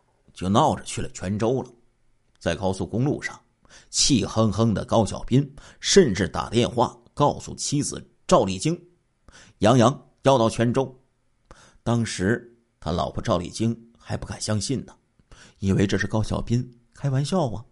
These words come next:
因为这个时候赵丽晶其实并不知道杨洋的存在。一路上，高小斌就告诉杨洋，他和妻子赵丽晶认识不长时间呢，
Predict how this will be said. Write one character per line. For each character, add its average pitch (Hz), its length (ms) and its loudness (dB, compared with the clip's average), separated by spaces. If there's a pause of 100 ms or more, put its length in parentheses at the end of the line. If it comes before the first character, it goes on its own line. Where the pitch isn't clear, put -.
(800)
因 240 80 2
为 269 60 2
这 311 220 2
个 190 60 4
时 85 240 -2
候 80 180 -8 (420)
赵 277 200 6
丽 196 160 2
晶 220 320 -2 (280)
其 - 180 -2
实 247 120 -4
并 302 320 2
不 - 100 -2
知 - 160 -4
道 - 320 -8 (200)
杨 110 240 4
洋 156 160 2
的 131 80 -2
存 110 220 -4
在。 - 300 -4 (1800)
一 90 120 -4
路 85 160 -4
上， - 200 -10 (240)
高 90 200 0
小 87 160 -6
斌 196 340 -2 (280)
就 - 140 -6
告 92 200 0
诉 - 100 -10
杨 95 240 -6
洋， 90 180 -4 (600)
他 82 180 0
和 - 380 -4 (120)
妻 - 240 -4
子 76 160 -4
赵 95 200 0
丽 82 180 -6
晶 117 260 -2 (200)
认 92 200 0
识 98 140 -6
不 131 160 -2
长 120 240 -4
时 - 180 -10
间 - 240 -10
呢， - 140 -18